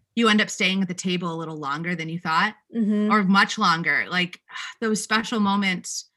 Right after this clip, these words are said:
Speaker 1: and that connection, that resonance, it doesn't always happen, like, especially true,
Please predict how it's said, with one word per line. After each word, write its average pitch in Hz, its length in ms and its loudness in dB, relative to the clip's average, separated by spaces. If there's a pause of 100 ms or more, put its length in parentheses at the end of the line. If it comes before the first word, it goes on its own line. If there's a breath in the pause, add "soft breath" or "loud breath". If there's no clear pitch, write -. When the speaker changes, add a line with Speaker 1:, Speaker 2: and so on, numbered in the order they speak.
(120)
Speaker 1:
and 208 140 4
that 180 220 4
connection, 190 560 0
that 151 140 -2
resonance, 165 680 -4 (920)
it 185 120 2
doesn't 202 440 4 (240)
always 185 320 2
happen, 160 520 -2
like, 180 240 -4
especially 196 440 -2
true, 180 580 -2